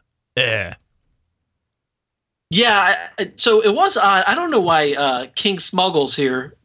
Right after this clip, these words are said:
Speaker 2: Davos, that everybody knows that they're approaching. I mean, I guess I chalked it up to V-, Varys little, or they chalk it up to Varys little, uh, little birds, but,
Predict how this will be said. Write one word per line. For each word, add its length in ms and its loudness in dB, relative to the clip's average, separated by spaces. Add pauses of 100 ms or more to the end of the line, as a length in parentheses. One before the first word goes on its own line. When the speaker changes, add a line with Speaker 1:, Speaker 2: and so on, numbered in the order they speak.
Speaker 2:
Davos, 640 0 (600)
that 240 -2
everybody 460 2
knows 300 0
that 120 -4
they're 160 2
approaching. 640 -4 (240)
I 140 0
mean, 120 2
I 140 2
guess 260 0
I 120 0
chalked 400 -2
it 40 -2
up 180 0
to 380 -2 (640)
V-, 300 -4
Varys 560 4 (100)
little, 420 4 (200)
or 180 2
they 200 2
chalk 260 0
it 80 2
up 100 -2
to 140 -2
Varys 400 0
little, 340 -2
uh, 300 -6 (220)
little 260 2
birds, 400 2
but, 300 0